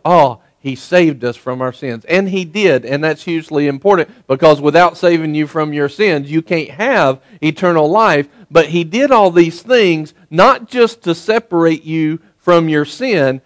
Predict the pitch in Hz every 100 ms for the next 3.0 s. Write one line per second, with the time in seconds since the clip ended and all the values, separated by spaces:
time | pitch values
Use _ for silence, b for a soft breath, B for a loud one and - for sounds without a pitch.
0 | _ 131 147 - 143 120 117 196 285 254
1 | 185 113 117 113 107 110 _ _ - 120
2 | - 123 113 110 113 113 95 _ _